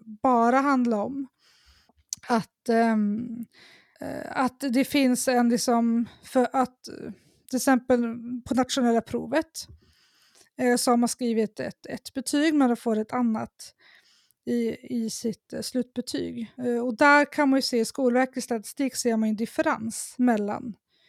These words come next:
eh, mellan pro-, nationella provet och slutbetyget. Men det är inte hela, eh, det är inte hela,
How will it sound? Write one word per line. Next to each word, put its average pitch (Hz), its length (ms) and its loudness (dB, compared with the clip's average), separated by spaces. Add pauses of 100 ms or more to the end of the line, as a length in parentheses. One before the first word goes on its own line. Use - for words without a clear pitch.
(340)
eh, 240 220 -6
mellan 226 460 2
pro-, 247 340 -4
nationella 233 540 0
provet 294 540 -2
och - 320 -10
slutbetyget. 233 880 -8 (760)
Men 254 380 2 (200)
det 269 180 0
är 311 140 6
inte 320 220 2
hela, 247 600 4 (880)
eh, 226 260 2
det 214 80 -2
är 240 40 4
inte 247 200 2
hela, 226 520 2